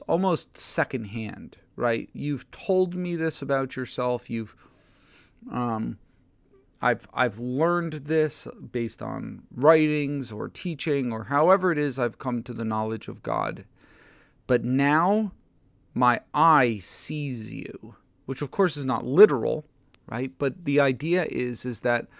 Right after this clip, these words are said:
my perception of you after this whole ordeal is so much greater.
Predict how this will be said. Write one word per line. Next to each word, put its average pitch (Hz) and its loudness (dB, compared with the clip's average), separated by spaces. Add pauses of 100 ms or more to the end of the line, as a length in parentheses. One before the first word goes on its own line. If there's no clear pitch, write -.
(240)
my 135 6
perception 156 -4
of 131 -2
you 120 -4 (340)
after 139 0
this 123 -4
whole 170 -2
ordeal 120 -2 (560)
is 139 -2
so 160 0
much 131 -2
greater. 110 -4